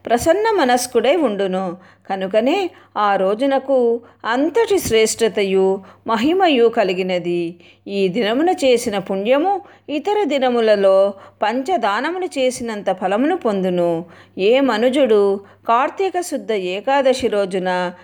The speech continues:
శుష్కోపవాసముండి పగలెల్లా హరినామ సంకీర్తనచే గడిపి, ఆ రాత్రంతయు పురాణం చదువుతూ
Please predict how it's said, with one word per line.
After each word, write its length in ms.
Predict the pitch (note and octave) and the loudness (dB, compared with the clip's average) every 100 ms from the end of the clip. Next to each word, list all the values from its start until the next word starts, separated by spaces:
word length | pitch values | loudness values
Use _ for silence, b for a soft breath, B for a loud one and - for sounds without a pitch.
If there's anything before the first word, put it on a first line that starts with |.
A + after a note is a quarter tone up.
| B - | B -6
శుష్కోపవాసముండి 1500 | A#3 - - D#4+ G4+ G4+ C4+ A#3 A3 A3+ G#3+ G3+ G3 G3 F#3+ B B _ | -4 -4 2 2 4 2 2 2 0 -4 -4 -2 -2 -2 -4 B B _
పగలెల్లా 600 | C4+ C#4+ E4+ E4+ E4 E4 | -2 0 2 2 2 0
హరినామ 640 | E4 G#3 F#3+ G#3+ A3+ C4 | 0 0 -2 -2 -2 -2
సంకీర్తనచే 1040 | C#4+ C4+ G#3+ A#3 A3 - G#3 G3 F#3+ F#3 E3 | -2 -2 -4 -4 -4 -2 -2 -2 0 0 2
గడిపి, 520 | F3+ F#3 G3 D#4 A4 A#4 B B - | 2 0 -2 0 0 -2 B B -2
ఆ 200 | B3 A3 | 2 2
రాత్రంతయు 800 | G#3+ G#3+ G#3+ G3+ G3+ F#3+ G3 F#3+ | 4 2 0 -4 -4 -2 -2 -2
పురాణం 520 | F#3 G3+ A3 B3+ C#4 | 0 0 2 0 -2
చదువుతూ 640 | C4 A#3+ A#3+ C4 C4 G4 | -2 -2 0 -4 -2 -6